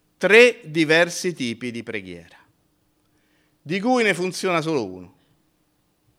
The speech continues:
Fratelli e sorelle, se vogliamo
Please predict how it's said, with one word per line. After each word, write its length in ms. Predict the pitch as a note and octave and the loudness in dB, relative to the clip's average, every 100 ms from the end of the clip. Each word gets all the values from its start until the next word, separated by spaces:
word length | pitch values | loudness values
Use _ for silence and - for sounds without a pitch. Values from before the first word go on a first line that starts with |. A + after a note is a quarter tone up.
| _ _ _ _ _ _ _ _ _ _ _ _ _ _ _ _ _ _ _ _ _ _ _ _ _ _ | _ _ _ _ _ _ _ _ _ _ _ _ _ _ _ _ _ _ _ _ _ _ _ _ _ _
Fratelli 380 | - C#3 D#3+ D3+ | -8 0 2 2
e 20 | |
sorelle, 640 | C#3 C3+ A#2 G#2 G2 G2+ - _ _ _ _ _ | -2 -4 -2 -2 -4 -12 -16 _ _ _ _ _
se 200 | _ - | _ -14
vogliamo 800 | A#2 A#2+ B2+ C#3+ C3+ G#2+ G2 F#2+ | -12 -8 -2 2 4 2 -4 -16